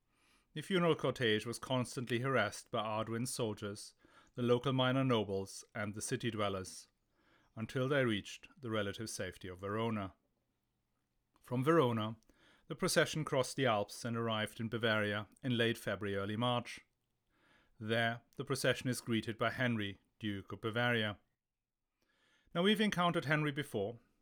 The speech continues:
He's the son of Henry the Quarrelsome and the grandson of Henry, brother and bane of Otto the Great.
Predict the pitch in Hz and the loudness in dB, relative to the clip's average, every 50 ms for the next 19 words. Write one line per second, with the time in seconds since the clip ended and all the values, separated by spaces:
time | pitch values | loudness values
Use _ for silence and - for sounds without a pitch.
0 | _ _ - 113 113 110 - 139 135 - - - 120 110 110 113 113 120 - - | _ _ -10 -8 -8 -6 -4 -4 -4 -4 -2 0 0 0 0 -2 -4 -6 -10 -12
1 | 123 - 131 120 117 120 131 156 147 - - 131 113 107 101 - - 117 104 107 | -8 -4 -2 -2 0 0 0 0 -2 -2 -2 -2 0 -2 -2 -4 -6 -8 -6 -8
2 | 110 - _ _ _ _ _ _ _ _ - 104 101 107 110 117 113 113 113 - | -10 -12 _ _ _ _ _ _ _ _ -12 -10 -8 -4 0 0 0 0 0 -2
3 | - 127 120 123 120 - - 135 127 123 110 104 107 110 - _ _ _ _ _ | -4 -2 -2 -2 -2 -2 0 0 0 0 0 -2 -4 -6 -10 _ _ _ _ _
4 | - 110 107 107 104 110 104 101 - 113 113 107 - - 113 110 113 110 107 104 | -4 -2 0 0 0 -2 -4 -6 -6 -8 -8 -8 -4 -2 0 0 2 2 0 -2
5 | 104 - 107 120 - - 117 110 - - 101 98 95 104 123 127 120 110 110 - | -4 -6 -8 -10 -12 -10 -10 -10 -10 -10 -10 -8 -4 0 2 4 4 2 0 -2
6 | - | -8